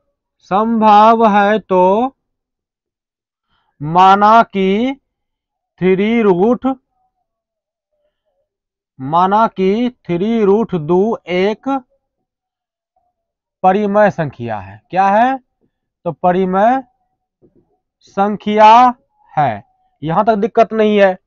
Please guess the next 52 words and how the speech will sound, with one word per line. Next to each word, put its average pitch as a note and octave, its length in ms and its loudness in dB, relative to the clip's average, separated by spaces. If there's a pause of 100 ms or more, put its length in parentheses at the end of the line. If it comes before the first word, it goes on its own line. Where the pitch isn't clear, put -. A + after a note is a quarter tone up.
(460)
जब F#3+ 260 0
ये A#3 160 0
इसे A3+ 240 -2
परिमेय G#3 420 -2
माने G#3+ 280 0
हैं, G#3+ 160 0
तो A3 80 -2
इसे G#3+ 220 -2
परिमेय F#3 380 -2
के E3+ 80 -4
रूप F3+ 100 -2
में F3 160 -2
भी D3+ 100 -4
लिखना E3 300 -6
भी G#3 100 -4
पड़ता F#3+ 360 0
है। E3 160 0
तो - 500 -14
यानी F#3+ 320 2
आप G3+ 180 2
लिख G3+ 180 -6
सकते F#3 280 -8
हैं F#3+ 120 -4
कि G3 220 -2
root G3+ 340 -2
three F3+ 540 -4 (460)
यानी E3+ 220 -4
two, A#3 600 -2 (360)
three G#3+ 220 0
root A3+ 260 0
two A3+ 160 -2
जो G#3 140 -2
है G#3+ 180 4
उसे G3+ 240 -2
पी G3+ 220 -6
बटा F#3+ 200 -4
क्यू F#3+ 180 -4
के F3+ 100 -4
रूप E3+ 180 -4
में A3+ 220 -4 (340)
लिखा G3 440 -2
जा E3+ 120 2
सकता - 380 -10
है। G#2+ 140 -6 (320)
यहाँ F3 140 2
पे G#3 120 -2
नहीं, G#3+ 200 -2
कुछ - 220 -8
तो G#3+ 80 -4
नीचे G#3+ 220 -4
में G3+ 120 -2
एक G3+ 100 -6